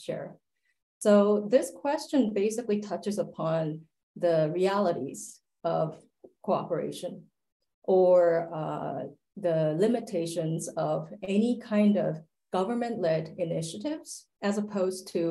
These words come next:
what the industry actually faces in the real world. A win-win strategy would only exist if the policies are intended to be a two-way street. Currently, it is not. So in answering this question, the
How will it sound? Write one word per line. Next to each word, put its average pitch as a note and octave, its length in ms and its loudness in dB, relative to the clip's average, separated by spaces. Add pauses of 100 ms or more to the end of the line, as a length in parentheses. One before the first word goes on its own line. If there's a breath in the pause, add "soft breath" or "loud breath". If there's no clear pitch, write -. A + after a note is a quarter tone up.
(140)
what D#3+ 160 -4
the E3 180 -4
industry F3 320 -8
actually D#3+ 340 -10 (100)
faces E3 360 -8
in D3+ 80 -4
the D3+ 180 -8
real D3+ 180 -4 (100)
world. C#3+ 340 -10 (1120 soft breath)
A G#3 80 6 (140)
win-win F4 420 2
strategy F#3+ 880 -4 (160)
would G3 140 0 (100)
only E4+ 220 0
exist F#3+ 460 -4 (200)
if F#3 160 -10 (120)
the G#3 180 -2
policies E3 500 -4
are D#3+ 180 0
intended A#3 380 -4
to F3 100 -8
be D#3 140 -4
a - 160 -6
two-way G#3 300 -4 (120)
street. - 420 -6 (220)
Currently, D#4 480 0
it E3 200 2
is - 100 -8
not. - 280 -14 (840)
So G#3 300 2
in G#3 240 2 (100)
answering D4 300 2
this C4 180 -2 (120)
question, G#3+ 640 -2 (280)
the G3 140 0